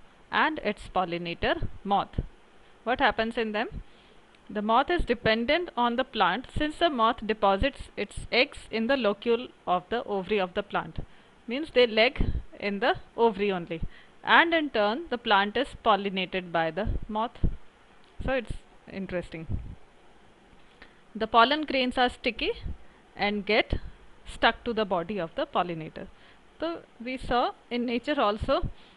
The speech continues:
there is a mutual relationship between these, uh,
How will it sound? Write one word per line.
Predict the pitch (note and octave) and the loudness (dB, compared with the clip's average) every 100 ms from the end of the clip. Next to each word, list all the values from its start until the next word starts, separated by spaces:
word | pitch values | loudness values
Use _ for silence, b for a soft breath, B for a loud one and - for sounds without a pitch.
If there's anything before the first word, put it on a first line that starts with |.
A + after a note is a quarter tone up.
| B | B
there | G3+ A3 | 0 2
is | A3 | 2
a | |
mutual | B3 A3 A3+ - D4 F#4+ - - - | 0 0 -2 2 2 2 -8 -8 -4
relationship | A#3+ G#3+ A3+ B3+ B3 C#4+ | 0 0 2 -2 0 0
between | A3+ A3 A3+ C#4 G#4 - - _ G#3+ | 0 -4 -6 -6 -8 -18 -20 _ -8
these, | A3+ A3 - - | -6 -2 -4 -2
uh, | F#3 F#3 F3+ | -4 -2 -2